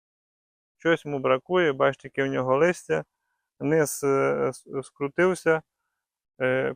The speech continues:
почервонів, чогось йому тут не вистачає. Тобто, е, бачите, яма заправлена, але вже видно, або там закінчилися ті вже поживні речовини, або, або щось там все-таки бракує.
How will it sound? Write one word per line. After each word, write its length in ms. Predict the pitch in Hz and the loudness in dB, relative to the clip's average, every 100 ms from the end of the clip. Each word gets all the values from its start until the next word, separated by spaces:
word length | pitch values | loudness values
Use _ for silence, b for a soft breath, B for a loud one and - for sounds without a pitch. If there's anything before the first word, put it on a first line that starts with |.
| - | -4
почервонів, 720 | 135 147 143 147 165 180 170 | -2 0 0 0 0 -2 -4
чогось 240 | - 160 151 | 0 2 2
йому 100 | 147 | 0
тут 200 | 139 147 | -4 -4
не 80 | 139 | -2
вистачає. 760 | 135 131 - 127 165 170 160 160 _ _ _ _ _ _ | -2 -2 -4 0 4 4 2 -4 _ _ _ _ _ _
Тобто, 500 | 147 151 147 - - | 0 0 0 -6 -4
е, 500 | 147 147 143 143 - - | -2 -2 -4 -6 -12 -6
бачите, 760 | 143 170 - - 139 135 139 139 | 2 2 2 -2 0 0 -2 -6
яма 380 | 135 165 160 143 | 0 2 2 -2
заправлена, 720 | 135 - 170 175 165 160 160 _ _ _ _ - | -4 2 2 4 0 -2 -6 _ _ _ _ 0
але 220 | 139 165 | 4 4
вже 180 | 151 151 | 6 4
видно, 340 | 151 147 139 | 4 2 2
або 200 | 135 139 | 0 0
там 200 | 147 143 | 0 0
закінчилися 840 | 135 - 143 - 135 127 - 135 | -2 -2 -6 -4 -4 -4 -4 -6
ті 160 | 127 135 | -6 -8
вже 140 | 135 | -4
поживні 440 | 131 131 131 135 135 | -2 -2 -2 -4 -4
речовини, 540 | 131 - 160 180 165 - _ _ _ _ _ - | -6 -2 0 2 0 -6 _ _ _ _ _ 2
або, 320 | 175 202 190 _ _ _ _ _ | 6 8 6 _ _ _ _ _
або 200 | 143 147 | -4 -2
щось 260 | 143 196 175 | 0 2 2
там 160 | 151 | 0
все-таки 400 | 143 147 143 - | 0 -2 -4 -6
бракує. 520 | 135 135 123 135 127 | -4 -2 -4 -2 -2